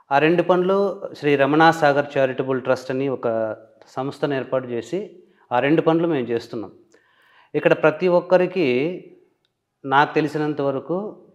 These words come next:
ప్రపంచంలో అన్నిటికంటే గొప్పది జ్ఞానదానం. అంటే తెలిసినటువంటి దైవిక జ్ఞానాన్ని పది మందికి చెప్పుకోవడం. భగవద్గీతలో కూడా శ్రీకృష్ణ పరమాత్మ అంటాడు, "ఎవరైతే ఈ యొక్క భగవద్గీత జ్ఞానాన్ని పది మందికి అర్థమయ్యే విధంగా బోధిస్తారో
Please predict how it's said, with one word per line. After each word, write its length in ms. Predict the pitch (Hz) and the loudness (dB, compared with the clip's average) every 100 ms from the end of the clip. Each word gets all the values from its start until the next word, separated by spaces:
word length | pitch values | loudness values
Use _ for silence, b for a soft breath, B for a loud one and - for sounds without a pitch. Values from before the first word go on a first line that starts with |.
| _ _ | _ _
ప్రపంచంలో 540 | 123 127 165 175 175 151 | -4 -2 -2 0 0 2
అన్నిటికంటే 720 | 127 165 196 185 180 180 180 | 2 0 0 -2 -2 -2 -2
గొప్పది 420 | 143 - 139 165 | -2 -4 -4 -4
జ్ఞానదానం. 680 | 135 131 135 135 113 98 92 - _ _ _ - 202 B - | -4 -2 0 0 -2 -6 -14 -20 _ _ _ -20 -20 B -10
అంటే 640 | 151 185 143 143 185 - - - - | 0 4 4 4 0 -6 -18 -20 -6
తెలిసినటువంటి 920 | 147 156 170 175 180 170 170 165 156 185 135 | -2 -2 -2 -2 2 0 2 0 0 0 2
దైవిక 380 | 147 175 185 | 4 2 2
జ్ఞానాన్ని 480 | 151 139 139 135 139 | -2 -2 -2 -2 -2
పది 240 | 160 139 139 | -2 -2 -2
మందికి 600 | 139 139 143 135 135 - | -2 -4 -4 -4 -4 -4
చెప్పుకోవడం. 460 | 135 143 135 131 92 - b b b b b 117 | -6 -6 -2 -2 -4 -16 b b b b b -12
భగవద్గీతలో 840 | 110 135 151 170 160 165 160 160 | -4 2 4 4 2 2 4 4
కూడా 140 | 156 | 4
శ్రీకృష్ణ 460 | 160 151 143 - 147 | 2 -2 -8 -6 -6
పరమాత్మ 520 | - 135 135 131 135 | -2 -2 0 -4 -4
అంటాడు, 300 | 123 123 131 | -4 -2 -2
"ఎవరైతే 680 | 127 131 156 160 160 165 165 | 2 2 6 4 4 4 4
ఈ 40 | 156 | 4
యొక్క 180 | 139 | -2
భగవద్గీత 680 | 123 120 135 156 135 135 143 | -4 -4 0 -2 -2 -8 -2
జ్ఞానాన్ని 520 | 135 131 127 135 131 | -2 0 -2 -2 -4
పది 220 | 127 127 | -4 -4
మందికి 340 | 131 147 160 151 | -2 -2 0 2
అర్థమయ్యే 460 | 123 123 143 139 | 2 0 -6 -4
విధంగా 340 | 131 127 131 131 | -4 -4 -2 -2
బోధిస్తారో 800 | 117 127 127 - 113 113 151 | -2 -6 -6 -6 -6 -4 -4